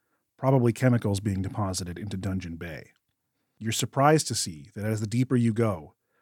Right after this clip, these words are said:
the hallway has a few arcane lights powering it. You were positive the supply was cut to the building. Suddenly, a figure appears from around the next corner.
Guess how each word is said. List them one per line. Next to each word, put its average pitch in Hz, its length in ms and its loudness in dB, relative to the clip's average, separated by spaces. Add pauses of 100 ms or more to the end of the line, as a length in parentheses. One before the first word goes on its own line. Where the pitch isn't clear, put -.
(160)
the 107 80 -12
hallway 131 400 4
has 104 160 -4
a 104 60 -2
few 113 260 2
arcane 110 380 0
lights 85 260 -4
powering 85 480 -8
it. 57 140 -18 (920)
You 104 120 -2
were 98 80 -2
positive 110 440 0
the 90 60 -8
supply 98 320 -2
was 85 160 -6
cut - 240 -12
to - 60 -16
the 143 80 -14
building. 80 400 -14 (1200)
Suddenly, 180 340 6
a 143 60 6
figure 147 340 4
appears 120 340 0
from 117 160 2
around 120 220 4
the 110 60 2
next 104 220 -4
corner. 101 480 -6